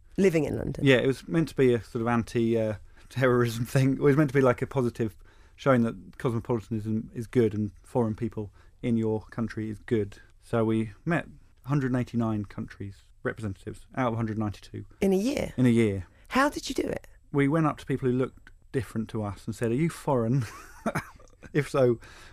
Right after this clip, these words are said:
Speaker 2: where are you from?" Pretty much, that's how we started.
Speaker 1: Wow. Was that ever,
Speaker 2: Well,
Speaker 1: but
Speaker 2: we were so
Speaker 1: being sort of,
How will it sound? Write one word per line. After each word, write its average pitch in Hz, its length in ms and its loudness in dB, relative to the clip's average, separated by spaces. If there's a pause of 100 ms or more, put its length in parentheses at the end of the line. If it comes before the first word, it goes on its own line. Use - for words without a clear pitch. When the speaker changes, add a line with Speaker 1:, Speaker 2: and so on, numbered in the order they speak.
(240)
Speaker 2:
where 131 220 2
are 131 40 2
you 123 100 0
from?" 110 300 -4 (360)
Pretty 160 180 2
much, 127 280 -2
that's 147 180 -2
how 135 80 0
we 120 60 2
started. 107 500 -4 (160)
Speaker 1:
Wow. 202 400 0
Was 220 160 2
that - 140 2
ever, 190 560 4 (480)
Speaker 2:
Well, 151 240 8
Speaker 1:
but 160 60 8
Speaker 2:
we 160 60 8
were 151 60 6
so 226 120 6
Speaker 1:
being 202 340 6
sort - 220 -2
of, 170 80 -4